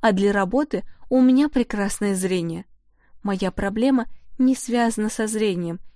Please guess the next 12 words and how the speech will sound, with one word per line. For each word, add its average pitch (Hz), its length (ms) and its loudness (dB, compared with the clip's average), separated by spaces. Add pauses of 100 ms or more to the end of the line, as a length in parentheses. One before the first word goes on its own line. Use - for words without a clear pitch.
(160)
и 214 60 -2
Егор 196 500 -2
об 180 200 -4
этом 180 280 -4
знает. 180 400 -4 (680)
Поиграв 190 480 2
с - 60 -6
желваками, 254 640 -2 (300)
он 311 200 2
поднимается 196 680 -2
на 240 200 0
ноги 254 320 -4